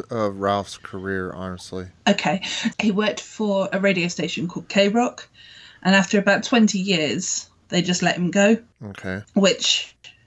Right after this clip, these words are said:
Speaker 2: you know, it was just, it was just horribly done. It wasn't done very nicely at all. Um,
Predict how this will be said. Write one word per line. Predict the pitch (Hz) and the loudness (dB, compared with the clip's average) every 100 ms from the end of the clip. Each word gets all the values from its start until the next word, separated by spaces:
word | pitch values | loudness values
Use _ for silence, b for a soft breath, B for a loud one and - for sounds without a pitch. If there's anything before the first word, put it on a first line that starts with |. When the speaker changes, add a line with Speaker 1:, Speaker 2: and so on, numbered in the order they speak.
| - | 0
Speaker 2:
you | 214 | 2
know, | 180 | 4
it | - | 2
was | 196 | -2
just, | - 202 - - | 0 -2 -2 -6
it | 185 180 | -4 -4
was | 139 - | -6 -6
just | 160 - | -6 -4
horribly | - 208 185 175 175 | 4 6 6 4 0
done. | 175 165 170 | 0 0 0
It | - | -2
wasn't | 190 180 160 | -2 -2 -2
done | 165 165 165 | -2 -2 -2
very | 165 160 | -2 -2
nicely | 160 165 - 156 | -4 -4 -4 -4
at | 170 - | -4 -4
all. | 165 160 B B B B B | -4 -4 B B B B B
Um, | - 185 185 185 185 190 | 2 6 8 8 6 4